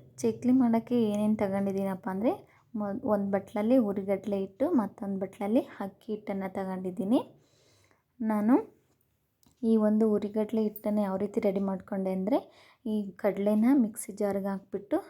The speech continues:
ಅದನ್ನು ಮಿಕ್ಸಿ ಮಾಡಿಕೊಂಡು ಈ ರೀತಿಯಾಗಿ ಜರಡಿ ಮಾಡ್ಕೊಂಡಿದ್ದೀನಿ. ಈ ಹುರಿಗಡಲೆ ಹಿಟ್ಟು ಮತ್ತು ಅಕ್ಕಿ ಹಿಟ್ಟು ಎರಡನ್ನೂ ನಾವು ಜರಡಿ ಮಾಡ್ಕೋಬೇಕಾಗುತ್ತೆ.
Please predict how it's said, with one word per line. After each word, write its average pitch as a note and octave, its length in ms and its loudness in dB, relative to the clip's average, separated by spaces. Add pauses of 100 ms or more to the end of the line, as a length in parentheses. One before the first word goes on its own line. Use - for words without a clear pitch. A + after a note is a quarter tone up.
ಅದನ್ನು G#3 360 2 (500)
ಮಿಕ್ಸಿ A3 320 -4
ಮಾಡಿಕೊಂಡು G#3 600 2 (280)
ಈ G#3+ 160 -4
ರೀತಿಯಾಗಿ G3 580 -4 (460)
ಜರಡಿ G3 320 0
ಮಾಡ್ಕೊಂಡಿದ್ದೀನಿ. F#3+ 760 -2 (120)
ಈ B3+ 100 0
ಹುರಿಗಡಲೆ A3 560 2
ಹಿಟ್ಟು A3 280 0
ಮತ್ತು A3 260 2
ಅಕ್ಕಿ G#3 380 -4
ಹಿಟ್ಟು - 380 -2
ಎರಡನ್ನೂ G3 480 2
ನಾವು A3+ 260 2
ಜರಡಿ F#3+ 320 0
ಮಾಡ್ಕೋಬೇಕಾಗುತ್ತೆ. F#3 960 -4